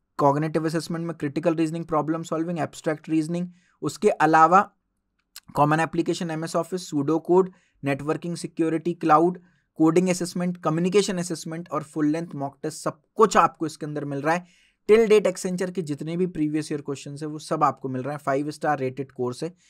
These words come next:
इसको ज़रूर से आप चेक कर सकते हो। कोर्स की डिटेल, कोर्स का जो लिंक है,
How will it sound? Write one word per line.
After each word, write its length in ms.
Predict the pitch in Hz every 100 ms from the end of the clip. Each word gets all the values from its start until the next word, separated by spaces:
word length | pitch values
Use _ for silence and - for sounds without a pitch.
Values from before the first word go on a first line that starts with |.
| _ -
इसको 200 | - 151
ज़रूर 300 | 131 139 139
से 100 | 156
आप 140 | 143
चेक 220 | - 131
कर 80 | 139
सकते 280 | 131 131 -
हो। 40 | 156
कोर्स 400 | - 143 156 -
की 140 | 170
डिटेल, 520 | 135 135 135 165 170 127 _ _ _ -
कोर्स 180 | 156 -
का 120 | 175
जो 100 | 165
लिंक 320 | 135 160 175
है, 100 | 185